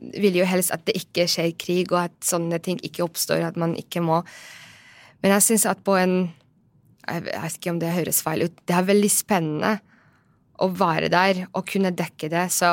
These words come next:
så hvis det er sånne ting som skjer, så kunne jeg godt se meg jobbe med det, eh, med konflikter og med kriser og sånn. For det synes jeg, det er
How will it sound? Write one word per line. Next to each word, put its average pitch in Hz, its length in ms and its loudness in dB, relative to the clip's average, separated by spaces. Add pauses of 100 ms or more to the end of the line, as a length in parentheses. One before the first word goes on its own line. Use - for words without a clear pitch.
(180)
så 190 260 0 (460)
hvis 214 340 2 (120)
det 208 180 0
er 180 120 2
sånne 185 280 -2
ting 175 200 -4
som 175 160 -4
skjer, 220 240 2
så 214 160 0
kunne 185 280 -2
jeg 190 200 0
godt 196 260 -6
se - 280 0
meg 170 300 2
jobbe 165 300 -2
med - 180 -6
det, 196 140 2 (760)
eh, 170 1160 0
med 175 180 -4
konflikter 165 840 -2
og 165 160 -2
med 165 560 -4
kriser 165 640 -4
og - 80 -8
sånn. 180 260 0 (580)
For 175 80 -2
det 175 180 2
synes 165 340 -2
jeg, 165 460 0 (280)
det 190 120 2
er 190 140 0